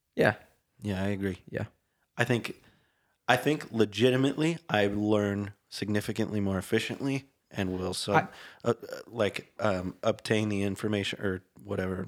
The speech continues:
Speaker 2: like, absorb the information much better if I listen to it in audio form than if I actually sit down to read it.
Speaker 3: I think personally, I would say that I listened to that book. I wouldn't say I read it unless I was following along, but I w-, don't think there's a problem with,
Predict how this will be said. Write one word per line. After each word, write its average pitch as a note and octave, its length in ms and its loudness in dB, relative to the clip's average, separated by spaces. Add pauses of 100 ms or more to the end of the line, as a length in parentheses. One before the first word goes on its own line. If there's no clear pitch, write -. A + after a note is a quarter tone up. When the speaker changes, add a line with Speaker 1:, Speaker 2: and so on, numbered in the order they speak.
Speaker 2:
like, - 160 -12
absorb A2 400 0
the G#2+ 100 -2
information G2+ 680 -6 (480)
much - 220 -2
better G2 220 0
if F#2+ 140 -4
I F#2+ 60 2
listen F#2 280 -4
to G2 120 -2
it F#2+ 40 0
in F#2 160 -2
audio F#2 340 -2
form F#2 280 -4
than F#2 100 -2
if F2+ 160 -6
I F2+ 80 2
actually F2+ 280 -4
sit - 180 -6
down F#2+ 160 -8
to F#2+ 60 -6
read F#2 200 -6
it. - 100 -8 (280)
Speaker 3:
I D#3+ 40 -2
think D#3+ 200 2
personally, E3+ 440 2
I C3 100 -2
would C3+ 160 0
say C3+ 180 2
that B2+ 140 2
I A#2+ 100 2
listened C3 420 2
to E3 120 2
that D#3 200 2
book. E3+ 220 2 (160)
I - 40 0
wouldn't C#3 260 2
say D3 140 2
I C3 80 4
read B2+ 220 2
it C#3 100 2
unless C3 280 2
I B2+ 40 2
was A#2+ 100 -2
following B2+ 460 2
along, B2 420 2
but A#2 220 0 (400)
I B2+ 100 2
w-, A#2+ 200 2 (180)
don't C3+ 240 0
think A#2+ 140 0
there's A#2+ 180 2
a A#2 60 0
problem A#2+ 480 2
with, A#2 220 -2